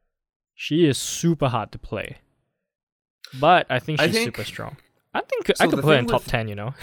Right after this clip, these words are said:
Speaker 1: <laughs>
Speaker 2: So the thing with Julia is that she has so much wall carry that you
Speaker 1: Oh
Speaker 2: need to
Speaker 1: my
Speaker 2: actually
Speaker 1: God.
Speaker 2: know when
Speaker 1: Yeah.
Speaker 2: to cut back on the wall carry, right? 'Cause
Speaker 1: Yeah.
Speaker 2: I believe she can basically carry wall to wall on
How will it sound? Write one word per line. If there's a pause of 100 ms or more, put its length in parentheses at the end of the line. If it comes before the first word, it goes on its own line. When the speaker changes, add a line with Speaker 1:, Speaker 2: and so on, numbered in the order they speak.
Speaker 1:
<laughs> (1000)
Speaker 2:
So
the
thing
with
Julia
is
that
she
has
so
much
wall
carry (320)
that
you
Speaker 1:
Oh
Speaker 2:
need
to
Speaker 1:
my
Speaker 2:
actually
Speaker 1:
God.
Speaker 2:
know
when
Speaker 1:
Yeah. (100)
Speaker 2:
to
cut
back
on
the
wall
carry,
right? (280)
'Cause
Speaker 1:
Yeah. (220)
Speaker 2:
I
believe
she
can
basically
carry
wall
to
wall
on